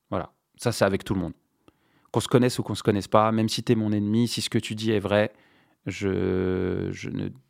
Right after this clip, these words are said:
je ne... je dirais que ce que tu dis est vrai. C'est... Voilà, je, je peux même travailler avec mon pire ennemi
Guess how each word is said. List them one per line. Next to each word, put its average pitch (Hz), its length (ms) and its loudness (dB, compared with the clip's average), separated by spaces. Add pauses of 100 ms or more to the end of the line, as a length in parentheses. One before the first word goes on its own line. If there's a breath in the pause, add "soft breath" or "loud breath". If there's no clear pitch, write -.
(220)
je 104 200 -4
ne... 95 380 -2
je 95 120 -6
dirais 98 260 0
que 113 120 -6
ce - 80 -8
que 107 80 -2
tu - 140 -10
dis 104 120 -4
est 92 60 -4
vrai. 87 200 -10 (520 soft breath)
C'est... - 300 -18 (260)
Voilà, 92 260 -4 (100)
je, 101 300 -4
je 92 120 -4
peux 117 160 2
même 113 240 4
travailler 117 540 0
avec 98 240 -4
mon 104 80 -4
pire 107 220 -4
ennemi 113 360 0